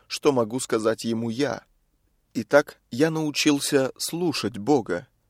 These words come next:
Мне необходимо начинать слушать ещё до того, как я начну говорить что-либо в молитве, чтобы Бог мог сказать моему сердцу,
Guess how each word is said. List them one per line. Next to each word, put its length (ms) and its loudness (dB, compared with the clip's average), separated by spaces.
Мне 220 0
необходимо 580 2
начинать 480 0
слушать 460 -4
ещё 400 2
до 260 2
того, 380 6
как 200 -4
я 140 4
начну 380 -4
говорить 420 2
что-либо 520 2
в 100 0
молитве, 600 -2
чтобы 340 2
Бог 240 2
мог 220 -2
сказать 460 2
моему 320 0
сердцу, 500 0